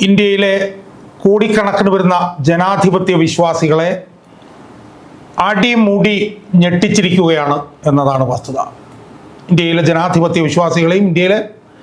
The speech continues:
ബഹുഭൂരിപക്ഷം ജനങ്ങളെയും, അതായത് ജനാധിപത്യത്തിൽ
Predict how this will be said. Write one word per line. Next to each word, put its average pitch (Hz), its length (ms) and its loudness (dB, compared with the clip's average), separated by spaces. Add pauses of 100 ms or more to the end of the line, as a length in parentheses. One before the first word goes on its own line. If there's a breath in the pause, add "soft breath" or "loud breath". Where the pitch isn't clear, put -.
(640 loud breath)
ബഹുഭൂരിപക്ഷം 240 760 2
ജനങ്ങളെയും, 160 440 0 (800)
അതായത് 170 200 2 (100)
ജനാധിപത്യത്തിൽ 240 800 0